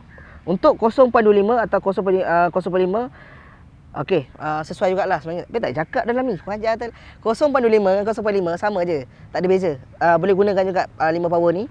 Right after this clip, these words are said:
Ah, dan ego kosong point dua lima, kosong point lima.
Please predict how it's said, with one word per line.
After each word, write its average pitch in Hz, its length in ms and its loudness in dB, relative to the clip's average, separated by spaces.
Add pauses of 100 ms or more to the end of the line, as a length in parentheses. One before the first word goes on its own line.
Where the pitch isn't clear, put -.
(1080)
Ah, 175 160 6
dan 196 160 4
ego 240 400 6
kosong 202 160 2
point 208 160 4
dua 214 80 4
lima, 254 160 2
kosong 208 160 -2
point 214 160 2
lima. 277 240 0